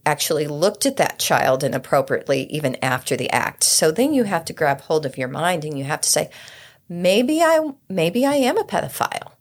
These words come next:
Maybe, maybe not. Maybe, maybe not." And you have to sit with uncertainty because, again, the whole crux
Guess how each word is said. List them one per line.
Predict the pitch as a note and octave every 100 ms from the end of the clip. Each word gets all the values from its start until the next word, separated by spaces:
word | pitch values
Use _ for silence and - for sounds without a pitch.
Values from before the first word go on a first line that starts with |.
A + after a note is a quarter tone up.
| _ _ _ - _ _ _
Maybe, | E3 D3+ F3
maybe | G3 G#3 B3+
not. | D4 F#4 D4 - - _ _ -
Maybe, | D3+ D3+ G3+
maybe | G#3+ A#3+ C#4
not." | D#4+ D#4
And | -
you | F#3+
have | F#3+ F3+
to | F3+
sit | - - A3+ -
with | F#3+
uncertainty | F3+ E3 - - E3 D#3+ D#3 - D#3
because, | - - - D#3+ D#3+ -
again, | E3 D#3+ F3 C#3+ - - - _ _
the | F#3+ F3+
whole | - - B3 C#4+ D4
crux | - - G3+ G#3 F#3+ - - -